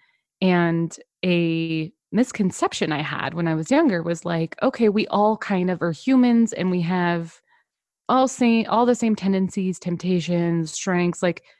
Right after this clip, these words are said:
maybe people are a little different, but, like, in general, we're kind of the same. And this person should behave this way. Why aren't they behaving this way? This is what I would do.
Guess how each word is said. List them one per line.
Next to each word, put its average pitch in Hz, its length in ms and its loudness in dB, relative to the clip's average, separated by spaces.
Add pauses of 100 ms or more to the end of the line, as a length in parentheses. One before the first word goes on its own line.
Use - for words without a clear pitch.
(300)
maybe 254 200 4
people 240 240 0
are 202 60 4
a 196 40 2
little 185 200 0
different, 175 500 -2
but, 165 100 -10
like, 175 220 -2
in 180 180 0
general, 175 420 0
we're 196 140 -2
kind 156 280 -6
of 151 160 -8
the 160 120 -6
same. 226 480 2
And 160 180 -2
this 196 140 -2
person 214 420 -2
should 180 140 -4
behave 165 280 -4
this 196 220 -4
way. 190 160 0
Why 160 200 -4
aren't 208 220 2
they 220 140 2
behaving 202 400 0
this 190 200 -4
way? 190 120 0
This 170 160 -8
is 156 120 -4
what - 160 -2
I 190 180 0
would 226 200 2
do. 214 440 2